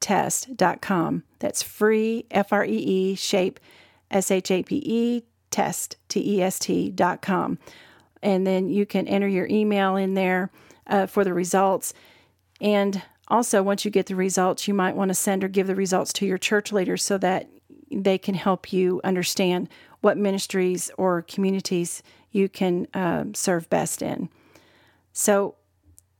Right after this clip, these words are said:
understanding spiritual gifts would probably take up a whole episode or two. So I think I'll make a note to <laughs> dive into that another time. Um,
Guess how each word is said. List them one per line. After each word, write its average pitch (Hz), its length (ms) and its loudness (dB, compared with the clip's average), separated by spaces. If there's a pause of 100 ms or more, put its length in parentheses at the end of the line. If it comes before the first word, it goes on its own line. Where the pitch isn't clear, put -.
(180)
understanding 240 600 2
spiritual 196 420 -2
gifts 190 320 -2
would 196 120 -4
probably 190 340 0
take 185 300 -2
up 185 160 0
a 190 80 0
whole 196 320 2
episode 185 600 0
or 190 100 -2
two. 175 400 0 (280)
So - 160 4
I 190 100 2
think 247 440 0
I'll - 80 0
make 208 200 0
a 196 60 -2
note 196 360 2
to 196 120 -2
<laughs> - 0 -
dive 190 300 -2
into 185 260 -2
that 190 300 0
another 185 400 0
time. 185 560 -2 (440)
Um, 175 480 0